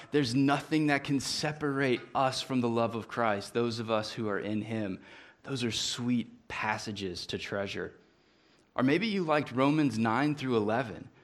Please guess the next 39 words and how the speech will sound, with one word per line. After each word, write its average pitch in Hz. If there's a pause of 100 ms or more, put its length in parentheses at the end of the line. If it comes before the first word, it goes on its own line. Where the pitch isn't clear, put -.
(180)
That 117
talks 139
about 131 (160)
God's 143
sovereign 135
work, 127
his 127
plan 143
before 143
the 135
foundation 135
of 123
the 117
world 113 (200)
to 135
save 139
us, -
to -
save 135
his 127
people, 131
this 110
mystery 127 (260)
of 120
election. 120
Maybe 139
you 156
marveled 117
at 90
that. 90 (1000)
Or 143
perhaps 247
you 220
benefited 190
from 190 (240)
chapters 180
twelve 175
through 185
fourteen, 175